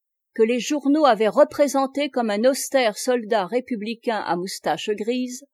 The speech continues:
lequel n'avait pas voulu servir sous la tyrannie impériale, et qui était si pauvre qu'on avait été obligé de lui acheter à la friperie un uniforme râpé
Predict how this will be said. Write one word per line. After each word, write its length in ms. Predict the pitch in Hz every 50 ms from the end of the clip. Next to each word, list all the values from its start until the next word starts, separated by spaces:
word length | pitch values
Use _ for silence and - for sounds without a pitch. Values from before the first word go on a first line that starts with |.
| _ _ -
lequel 460 | 220 262 285 - - 349 349 349 294
n'avait 260 | 294 285 262 262 277
pas 180 | 269 - 277 254
voulu 260 | 226 277 285 262 285
servir 600 | 269 - - 254 226 208 190 214 226 208 175 165
sous 240 | - - - - 277
la 140 | 247 240 226
tyrannie 640 | 226 - - 277 254 226 226 220 214 220 220 214 208
impériale, 760 | 196 - - 208 196 190 190 190 190 190 190 190 202 202 - _ _ _ _
et 160 | - 220 240 233
qui 160 | - - 311
était 240 | 311 - - 269 247
si 260 | - - - 277 262
pauvre 500 | 269 - 285 285 302 320 311 - - 339 330 _ _ _ _ _ _ _ _
qu'on 200 | _ - 247 269
avait 200 | 277 285 262 311
été 320 | 311 311 302 311 302 294 294
obligé 560 | 262 277 240 277 269 294 277 254 285 320 320
de 100 | 233 254
lui 180 | 233 226 254 254
acheter 580 | 277 269 - 285 285 262 _ - 170 160 160 - -
à 120 | 185 185
la 120 | 185 175 185
friperie 720 | - - - 311 269 - 226 202 185 185 240 277 277 _ _ _ _ _ _ _ -
un 200 | - 214 220 247
uniforme 640 | 285 302 277 294 294 269 - - 302 302 285 254 240
râpé 640 | 226 196 - - 214 240 - _ - 196 160 160 160